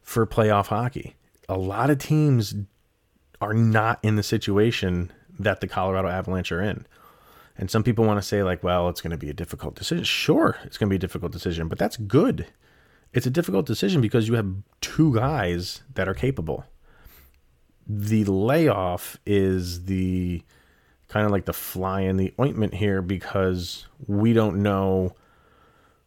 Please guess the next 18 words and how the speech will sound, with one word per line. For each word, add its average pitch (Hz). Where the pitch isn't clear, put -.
who's 147
gonna 110
have 101
the 90
hot 95
hand. 92
And 101
this 135
season 113
was 95
a 85
season 104
of 85
hot 90
hands 90
between 82
these 76
two. -